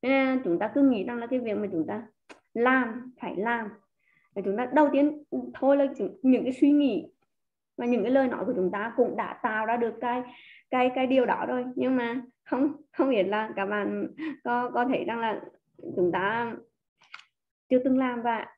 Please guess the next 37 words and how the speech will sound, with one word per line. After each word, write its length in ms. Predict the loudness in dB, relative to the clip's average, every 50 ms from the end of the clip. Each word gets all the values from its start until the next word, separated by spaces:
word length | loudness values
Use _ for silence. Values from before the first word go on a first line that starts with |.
| _ _ _
ít 240 | -4 -4 -4 -6 -2
được 180 | -2 0 0 0
làm 240 | -2 -4 -4 -4 -4
cái 80 | -2
điều 160 | 0 0 0 -2
đó. 220 | -4 -8 -8 -12 -16 _ _ _ _ _ _ _ _ _ _ _ _ -8
Nên 240 | -6 -4 -4 -4
là 360 | -4 -2 0 0 0 -2 -4 -10 -12 -16 -20 _ _ _ _
cái 100 | 0 2
việc 220 | 2 0 -2 -2 -4
mà 340 | -6 -4 -4 -4 -4 -4 -2
tạo 200 | -2 -2 -2 -2
ra 160 | -2 -4 -4 -4
cái, 340 | -4 -2 0 0 -2 -2 -4
cái, 200 | -6 -6 -6 -8 -12 _ _ -2
cái 120 | -2 -2
cảm 260 | -2 -4 -4 -6 -6 -6
xúc 260 | -4 -6 -6 -6 -8
mà 400 | -8 -6 -6 -6 -4 -4 -6 -6 -10 -14 _ _ _ _ _ _
như 220 | -4 -4 -2 -2 0
thiên 200 | 0 0 0 2
đường 260 | 2 4 4 2 2 0
thì 60 | -2 -4
có 80 | -2
lẽ 220 | -2 0 0 -2 -2
là 120 | -2 -4
nên, 420 | -4 -4 -4 -4 -6 -8 -10 -12 -18 _ _ _ _ _ _ _ _ _ _
à, 240 | -10 -8 -8 -8 -10 -12 -10 -6
luyện 280 | -4 -2 -2 0 2
tập 120 | 0 0 0 -4 -10 -20 _ _ _ _
cái 100 | -2 0
việc, 160 | 0 0 -2 -4 -4 -2 -2 -2 -2 -2 -4 -6 -10 _ _ _ -8
cái 100 | -6 -2
việc 160 | -2 -2 -2
mà 100 | -2 -4 -4
chúng 100 | -4 -4
ta 140 | -4 -4